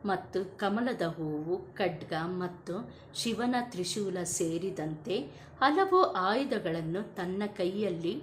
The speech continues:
ಹಿಡಿದಿರುವ ಮಹಿಷಾಸುರ ಮರ್ದಿನಿಯನ್ನು ಷಷ್ಠಿಯಂದು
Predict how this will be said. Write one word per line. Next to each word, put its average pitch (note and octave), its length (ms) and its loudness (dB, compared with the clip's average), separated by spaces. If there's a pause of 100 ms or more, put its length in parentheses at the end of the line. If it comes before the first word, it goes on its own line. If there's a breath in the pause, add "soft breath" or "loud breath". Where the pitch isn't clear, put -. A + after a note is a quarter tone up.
(340 loud breath)
ಹಿಡಿದಿರುವ G3 640 2 (200)
ಮಹಿಷಾಸುರ G#3+ 760 0
ಮರ್ದಿನಿಯನ್ನು F#3 1300 0 (440 loud breath)
ಷಷ್ಠಿಯಂದು G3+ 1040 2